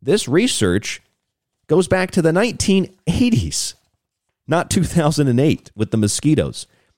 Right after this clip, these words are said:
And this isn't about using mosquitoes. This is about spraying a substance in the atmosphere that will affect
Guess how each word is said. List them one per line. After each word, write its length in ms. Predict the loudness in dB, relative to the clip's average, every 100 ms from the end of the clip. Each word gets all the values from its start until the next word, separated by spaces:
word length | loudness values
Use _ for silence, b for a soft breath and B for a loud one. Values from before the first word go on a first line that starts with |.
| _
And 120 | -2 0
this 180 | 2
isn't 260 | 2 0 0
about 300 | -2 -2 0
using 320 | 2 2 2
mosquitoes. 580 | 0 -2 -2 0 0 -2 b b
This 200 | -2 0
is 120 | 0 0
about 260 | 0 -2
spraying 960 | -4 -6 -4 -4 0 2 2 2 2 0
a 160 | 0 -2
substance 960 | -2 -2 0 0 -2 -4 -2 -2 -4 -8 -2
in 240 | 0 0
the 180 | -2 -4
atmosphere 880 | -4 -4 -2 -4 -2 -2 -2 -4 -8 _ _ _ _ _ _ _ _ _ _ _ _ _ _ _ _ _
that 200 | -4 0
will 160 | 2 0
affect 440 | 0 0 0 0